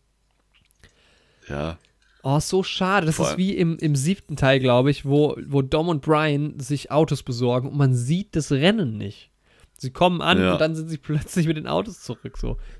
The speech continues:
Speaker 2: zeig mir das Viertelmeile-Rennen. Das find ich saugenial. Das Viertelmeile-Rennen
Speaker 1: Echt so, vor allem.
Speaker 2: im sechsten Teil mit dem geilen Daytona,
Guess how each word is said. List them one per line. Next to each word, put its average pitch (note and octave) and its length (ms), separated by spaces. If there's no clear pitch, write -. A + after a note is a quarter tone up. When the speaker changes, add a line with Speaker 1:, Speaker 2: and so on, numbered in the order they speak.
Speaker 2:
zeig D#3+ 400
mir F3+ 80
das D#3 140
Viertelmeile-Rennen. C#3 840
Das A#2+ 160
find E3 120
ich D3 100
saugenial. D#3+ 800
Das C#3+ 140
Viertelmeile-Rennen F3+ 580
Speaker 1:
Echt D#3 80
so, F2 140
vor - 180
allem. C#3+ 80
Speaker 2:
im C#3 60
sechsten F#3 340
Teil E3+ 300
mit C#3 160
dem B2+ 100
geilen E3 440
Daytona, F3 680